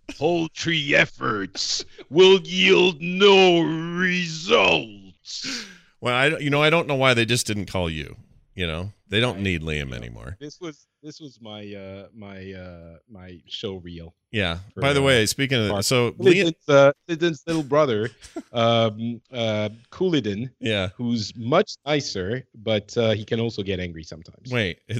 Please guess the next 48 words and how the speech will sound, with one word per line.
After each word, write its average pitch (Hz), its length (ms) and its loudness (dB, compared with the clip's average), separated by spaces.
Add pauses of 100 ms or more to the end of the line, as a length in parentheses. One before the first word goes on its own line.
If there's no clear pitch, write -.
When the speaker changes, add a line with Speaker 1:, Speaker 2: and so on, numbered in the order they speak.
Speaker 2:
he's 113 300 -2
the 107 100 0
unknown 110 400 -2
brother? 110 380 0
Um, 98 100 -4
we 107 100 -4
know 123 120 -2
about 104 240 0
Malfurion. 92 580 -2
You're 87 100 -6
talking 98 260 -8
about 80 180 -6
Coolidan, 92 480 -4
the 87 140 -6
unknown 90 640 -4
brother 76 340 -8
of 71 240 -12 (120)
Illidan. - 120 -12
Speaker 1:
Yeah. 226 220 4
Speaker 2:
And, 65 360 -14
Speaker 1:
It's 85 140 -6
Speaker 2:
okay. 147 40 -2
Speaker 1:
like, 151 200 0
so 160 320 4
actually, 170 380 -4
this 160 200 0
is 143 140 -4
not 147 220 0
the 127 60 -2
best. 120 460 -2
I, 135 140 4 (120)
I'm, 131 280 -2
I'm 120 260 -6
trying 139 280 -8
to 131 100 -10
put 123 340 -4
the, 113 360 2
<laughs> 113 40 -16
the 104 400 0
brother's 104 640 2
voice 107 300 -2
on 104 240 -4
to 101 320 -6
get 104 200 0
attention, 101 460 -4
but 92 140 -6
Speaker 2:
Yeah. 90 160 -2
Speaker 1:
really, 120 320 2